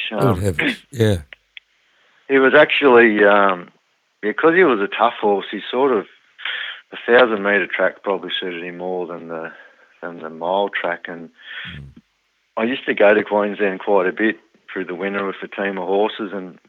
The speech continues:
Speaker 2: um, it was just getting hard having him and, uh, to race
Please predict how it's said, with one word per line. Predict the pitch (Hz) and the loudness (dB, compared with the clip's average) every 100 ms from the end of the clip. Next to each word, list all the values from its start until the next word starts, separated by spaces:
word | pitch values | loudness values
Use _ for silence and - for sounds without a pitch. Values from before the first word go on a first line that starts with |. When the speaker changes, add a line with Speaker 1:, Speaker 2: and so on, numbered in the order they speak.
| _ - | _ -12
Speaker 2:
um, | 92 90 90 85 - - - - - - - _ - | -8 -6 -6 -8 -18 -20 -20 -20 -20 -18 -20 _ -10
it | |
was | 104 | -4
just | 131 - | -4 -2
getting | 117 95 87 | 0 0 0
hard | 95 104 104 | 2 6 6
having | 104 104 95 | 4 2 0
him | 95 104 104 101 - - - | -6 -4 -4 -8 -16 -20 -10
and, | 95 92 90 90 | -8 -8 -12 -8
uh, | 87 85 - - | -6 -6 -8 -8
to | 104 | 2
race | 107 101 | 4 2